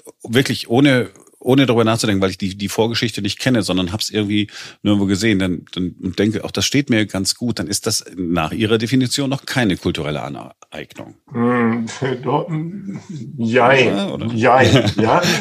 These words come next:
Speaker 2: Also, gehen wir es mal durch. Kultur A nimmt
Speaker 1: Ja.
Speaker 2: von, nimmt von Kultur B. Das wäre dabei gegeben,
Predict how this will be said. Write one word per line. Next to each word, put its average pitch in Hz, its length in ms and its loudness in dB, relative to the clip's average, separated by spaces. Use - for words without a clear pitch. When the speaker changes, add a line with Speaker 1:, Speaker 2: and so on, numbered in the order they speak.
Speaker 2:
Also, 147 220 4
gehen 139 120 2
wir 151 80 4
es 143 80 2
mal 139 160 4
durch. 110 300 -2
Kultur 139 400 2
A 135 160 4
nimmt 151 160 6
Speaker 1:
Ja. - 80 0
Speaker 2:
von, 127 340 0
nimmt 131 220 0
von 120 160 0
Kultur 120 420 0
B. 104 160 0
Das 107 240 -2
wäre 131 220 0
dabei 104 360 2
gegeben, 101 500 -8